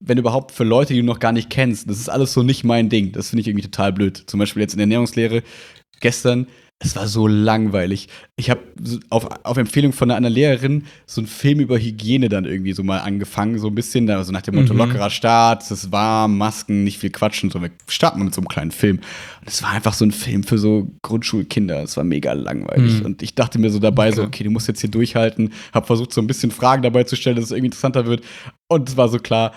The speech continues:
Speaker 1: nee, das war nix. Gut, es, es
Speaker 2: Mhm.
Speaker 1: nagt an mir immer so ein bisschen. Ähm, aber jetzt weiß ich quasi, okay, was für Leute hast du da? Und jetzt am Wochenende kann ich ein bisschen ordentlichen Unterricht planen.
Speaker 2: Mhm.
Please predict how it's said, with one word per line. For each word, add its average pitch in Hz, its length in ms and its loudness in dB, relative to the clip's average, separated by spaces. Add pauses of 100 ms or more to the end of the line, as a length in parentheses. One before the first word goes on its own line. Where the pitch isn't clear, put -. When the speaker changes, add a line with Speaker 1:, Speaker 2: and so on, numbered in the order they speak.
(140)
Speaker 1:
nee, 98 360 -4
das - 180 -2
war 90 140 -10
nix. - 300 -16 (120)
Gut, - 300 0 (240)
es, 151 180 -4
es 165 240 0
Speaker 2:
Mhm. 156 60 4
Speaker 1:
nagt 151 240 2
an 160 80 2
mir 170 100 4
immer 165 160 2
so 160 80 2
ein 156 60 0
bisschen. 180 400 -2 (400)
Ähm, 151 420 0 (140)
aber 139 220 2
jetzt 139 180 0
weiß 143 160 2
ich 143 120 -4
quasi, 131 300 0
okay, 123 260 0
was 110 140 -2
für 104 80 -6
Leute 120 280 2
hast 123 180 -4
du 117 60 0
da? 113 220 4
Und 110 100 -2
jetzt 101 120 -4
am 107 100 2
Wochenende 110 280 2
kann 107 160 0
ich 104 120 0
ein 104 40 -4
bisschen 104 220 -4
ordentlichen 98 340 -2
Unterricht 95 340 -4
planen. 101 280 2
Speaker 2:
Mhm. - 120 -10